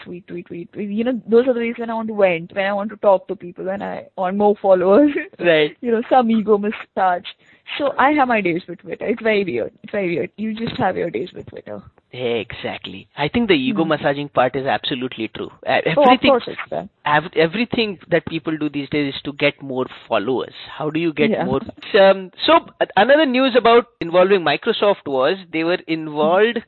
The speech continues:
Speaker 2: in some secret talk with Adobe.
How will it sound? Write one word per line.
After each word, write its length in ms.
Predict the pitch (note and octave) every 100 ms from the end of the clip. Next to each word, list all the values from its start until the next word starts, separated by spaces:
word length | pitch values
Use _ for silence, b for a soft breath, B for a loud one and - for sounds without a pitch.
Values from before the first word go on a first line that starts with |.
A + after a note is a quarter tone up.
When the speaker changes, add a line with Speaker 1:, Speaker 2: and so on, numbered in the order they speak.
| b b b -
Speaker 2:
in 220 | F3 F3 -
some 340 | F3+ F3 E3+ D#3+ - -
secret 420 | F3 F#3 G3 - _ -
talk 320 | B2+ - -
with 180 | G3 G#3+ -
Adobe. 540 | F3+ D3+ A3 D4+ E3